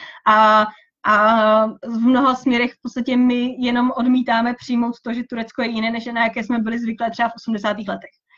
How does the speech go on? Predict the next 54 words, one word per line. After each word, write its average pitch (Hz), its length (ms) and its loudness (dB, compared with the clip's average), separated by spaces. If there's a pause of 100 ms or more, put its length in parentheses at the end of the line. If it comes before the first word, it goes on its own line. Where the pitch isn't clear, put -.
(440)
A, 196 300 2
a 190 200 -2
to 226 120 -4
je, 214 380 4
to 233 60 -2
je 220 200 2 (120)
prostě 226 260 -4
potřeba 220 540 0
brát 220 300 0
v 233 100 -8
potaz. 226 240 -6
Takže, 226 280 -2 (280)
a 240 60 2
další 247 320 4
věcí 247 260 -2
je 233 140 0
prostě, 233 340 -8
jako, 233 220 -6 (140)
ať 226 100 -2 (100)
si 269 100 -2
můžeme 247 320 0
myslet, 226 300 -4
jestli 220 260 -8
na 226 100 -2
to, 226 160 -8 (320)
jestli 226 240 -8
teda 233 240 -6
Turecko 220 340 -8
do 226 100 -2
nato 226 220 -4
patří 226 240 -4
nebo 233 180 2
ne, 226 140 0
tak 233 140 -8 (100)
jako 226 320 -2
neexistuje 233 520 -2
žádný 226 240 0
systém, 226 400 -6
jak, 220 120 -6 (180)
jak 214 160 -8 (120)
jako 214 180 -12
Turecko 220 320 -8
z 226 40 2
nato 220 220 0
vyloučit. 208 460 -2
Takže, 208 280 2 (320)
takže 226 240 4
my 247 100 8
se 240 120 4
můžeme 233 300 8
snažit 233 360 2
jenom 247 240 4
o 214 100 -4
to, 196 200 -2